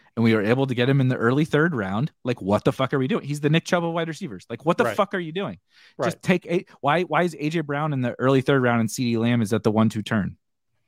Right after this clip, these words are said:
Speaker 1: Explain
Speaker 2: It
Speaker 1: that to me.
Speaker 2: literally didn't make sense. It literally
Speaker 1: No.
Speaker 2: didn't make sense. And I, that was the one I kinda knew. Like, if I'm gonna, like, call myself out on not getting enough Chubb, the one I did know was A J Brown over CeeDee Lamb,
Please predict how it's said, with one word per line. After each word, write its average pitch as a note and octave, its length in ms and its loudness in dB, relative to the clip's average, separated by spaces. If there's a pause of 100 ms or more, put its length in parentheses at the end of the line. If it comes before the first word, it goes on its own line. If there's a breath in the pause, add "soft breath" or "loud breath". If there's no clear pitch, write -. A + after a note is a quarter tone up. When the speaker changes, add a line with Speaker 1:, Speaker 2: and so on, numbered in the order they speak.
(400)
Speaker 1:
Explain D#3 280 0
Speaker 2:
It - 20 0
Speaker 1:
that D#3 60 2
to D#3+ 60 2
me. F3 40 2
Speaker 2:
literally E3+ 280 2
didn't B2+ 220 -4
make A2+ 160 -8
sense. - 420 -18
It C#3+ 140 -6
literally D3 360 2
Speaker 1:
No. C3+ 60 -2
Speaker 2:
didn't A#2+ 220 -6
make G#2+ 160 -12
sense. G#2+ 220 -16 (280 loud breath)
And G3+ 160 6
I, G3 100 8 (160)
that F#3 260 8
was B3 100 2
the G3+ 80 0
one E3+ 240 0
I C3 120 -6
kinda A#2 280 -10
knew. F#2 200 -20 (120)
Like, A#2+ 140 -10
if C#3+ 100 -10
I'm D3+ 360 -6 (500)
gonna, E3+ 180 -2
like, C#3 220 -2
call C3+ 220 0
myself B2+ 360 -8
out B2 160 -4
on A#2 140 -6
not A2 160 -10
getting A2+ 180 -12
enough A2 240 -12
Chubb, A2 320 -8 (320)
the C3+ 80 -6
one D3+ 260 0
I B2+ 100 -4
did A#2 260 -8
know G#2+ 180 -8
was G2+ 180 -10
A B2+ 160 -12
J G#2 180 -8
Brown G2 360 0
over F#2+ 160 -6
CeeDee G2+ 300 -10
Lamb, C#3 320 -10